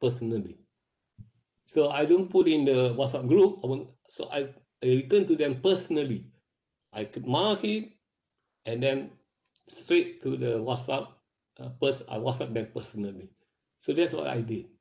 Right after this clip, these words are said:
So I have still had the connection with them. Tadan Hayat is still there. Uh, Tadan Perhubungan Combination is there, you know.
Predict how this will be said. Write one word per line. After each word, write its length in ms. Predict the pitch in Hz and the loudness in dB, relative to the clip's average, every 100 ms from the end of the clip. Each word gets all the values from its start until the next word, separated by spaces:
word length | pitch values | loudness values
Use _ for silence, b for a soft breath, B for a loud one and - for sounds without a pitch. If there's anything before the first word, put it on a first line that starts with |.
| _ _ _ | _ _ _
So 220 | - 151 | -4 -4
I 140 | 156 160 | -2 -2
have 200 | 165 131 | -2 -4
still 300 | - 151 139 | 0 0 2
had 220 | 127 127 | -2 -4
the 80 | 127 | -6
connection 560 | 143 156 147 - 127 | -2 -2 -2 -2 0
with 160 | 120 107 | 0 -2
them. 240 | 113 92 - b - | -4 -6 -14 b -4
Tadan 280 | 147 156 139 | 2 2 2
Hayat 340 | 156 160 117 | 4 4 2
is 60 | 110 | -4
still 220 | - 117 | -4 0
there. 180 | 113 98 - _ _ _ _ | -2 -4 -14 _ _ _ _
Uh, 240 | 127 117 123 | -12 -10 -10
Tadan 280 | 127 127 127 | -6 -2 -2
Perhubungan 540 | 123 127 123 127 123 | 0 2 2 2 0
Combination 560 | 123 127 127 123 123 104 | 0 0 2 2 -4 -6
is 60 | 101 | -8
there, 160 | 95 - _ _ _ _ _ - | -10 -10 _ _ _ _ _ -14
you 100 | 110 | -10
know. 160 | 120 | -10